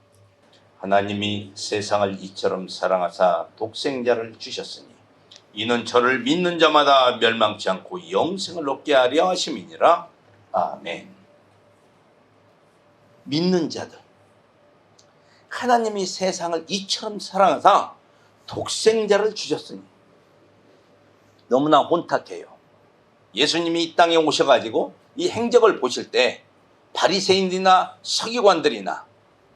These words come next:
제사장들이 하는 짓을 보라 이거예요. 과연 구원받을 수 있는 짓을 하냐 이거예요.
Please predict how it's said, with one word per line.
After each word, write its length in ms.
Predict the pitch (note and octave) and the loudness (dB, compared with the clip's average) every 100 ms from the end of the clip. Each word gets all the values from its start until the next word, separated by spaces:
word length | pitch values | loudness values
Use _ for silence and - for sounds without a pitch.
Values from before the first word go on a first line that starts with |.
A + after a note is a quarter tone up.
| _ _ _ _ _ _ _ | _ _ _ _ _ _ _
제사장들이 680 | - E3 G3 G3+ G3+ G3+ G3 | 0 4 4 6 4 4 2
하는 260 | F#3+ A3+ G#3+ | 2 0 -2
짓을 280 | D#3+ E3+ - | -4 -4 -4
보라 280 | - B2+ B2 | 0 4 4
이거예요. 360 | F2+ - - - _ _ _ _ _ _ _ _ _ _ _ _ _ _ _ | 0 -12 -14 -20 _ _ _ _ _ _ _ _ _ _ _ _ _ _ _
과연 360 | D3+ G3 F#3 - | 4 6 2 2
구원받을 560 | E3+ G3+ F#3+ F3 F3 | 4 4 6 4 4
수 120 | - | 2
있는 240 | E3+ E3 D3 | 0 0 0
짓을 280 | F#3 F#3 F3 | 0 2 4
하냐 200 | E3+ C#3 | 4 2
이거예요. 440 | G2+ E2+ D#2+ D2 | 0 -6 -8 -14